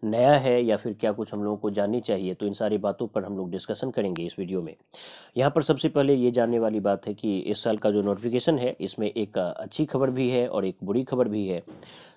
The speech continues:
दरअसल बुरी खबर ये है कि जो स्टूडेंट बहुत लंबे समय से, अ, एक अटेम्प्ट के लिए, अ, संघर्ष कर रहे थे, लगातार प्रयास कर रहे थे, आंदोलन कर रहे थे, धरना दे रहे थे,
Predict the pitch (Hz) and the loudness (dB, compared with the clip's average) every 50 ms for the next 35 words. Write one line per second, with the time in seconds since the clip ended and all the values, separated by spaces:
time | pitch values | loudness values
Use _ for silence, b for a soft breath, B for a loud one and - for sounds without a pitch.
0 | _ - 120 135 131 170 160 139 135 147 165 156 - 160 147 147 135 127 135 143 | _ -2 0 4 4 4 4 6 4 4 4 4 4 2 2 2 2 2 2 2
1 | 135 135 131 - 135 120 110 123 123 123 117 107 92 85 78 - - 107 98 113 | 2 2 0 -2 -2 0 2 2 4 4 4 4 2 2 0 -2 -4 -6 -4 0
2 | 120 117 117 113 - 107 101 101 - - - 104 104 104 107 120 117 - 131 123 | 0 0 0 -2 -4 -4 -4 -2 -2 -2 -2 -2 0 0 0 0 -2 0 0 0
3 | 117 - - 104 85 80 - _ _ - - 92 90 90 90 87 80 - - 113 | 0 0 -2 -4 -4 -6 -8 _ _ -6 -2 -2 0 0 0 0 -2 -2 -2 -2
4 | 113 113 117 110 _ - - - - - 110 - 120 123 127 135 - - - 123 | 0 0 0 -2 _ -2 -2 0 0 -2 -2 0 2 2 2 0 -2 -2 0 0
5 | 113 110 113 113 101 92 85 82 B B B B B B - - 92 95 95 92 | 0 2 2 2 2 0 0 -4 B B B B B B -4 0 2 2 2 2
6 | 95 95 92 90 - - 120 120 113 147 143 139 - - 135 123 123 123 127 110 | 0 0 -2 -2 -2 -2 0 2 2 2 2 2 2 2 2 2 2 2 0 0
7 | - - 107 104 107 107 98 98 98 101 98 - 113 107 104 110 - 107 104 113 | 0 0 0 2 2 2 2 2 0 0 2 2 2 2 2 2 0 0 2 2
8 | 120 - - - 117 104 107 107 104 - - 113 104 101 98 95 95 101 98 113 | 0 0 -2 -6 -4 -4 -4 -4 -4 -4 -4 -2 -2 0 0 -2 -2 -2 -2 -2
9 | 123 110 - 101 95 101 101 90 - 104 101 95 98 98 98 104 107 101 104 95 | -2 -2 -4 -6 -4 -6 -8 -6 -4 -4 -4 -4 -4 -4 -2 0 0 0 0 -2
10 | 87 90 85 - 82 78 | -2 -4 -8 -10 -12 -14